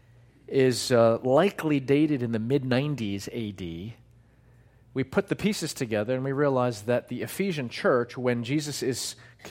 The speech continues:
dictating this letter to them, is over forty years old. A second, maybe even third generation was leading the church, and they had lost their first love.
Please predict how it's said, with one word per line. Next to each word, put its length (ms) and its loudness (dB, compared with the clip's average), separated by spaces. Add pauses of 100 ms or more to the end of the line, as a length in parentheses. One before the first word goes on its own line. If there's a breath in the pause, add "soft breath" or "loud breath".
(120)
dictating 560 2
this 180 -4
letter 560 6 (320)
to 140 0
them, 360 0 (640 soft breath)
is 520 2
over 220 2
forty 400 2
years 240 0
old. 300 0 (760 loud breath)
A 200 0
second, 600 2
maybe 260 4
even 300 0
third 480 0
generation 880 -2 (320 loud breath)
was 240 2
leading 460 4
the 80 0
church, 560 -2
and 200 -2
they 220 2
had 300 -6
lost 480 -4
their 120 -6
first 600 -12 (220)
love. 520 -10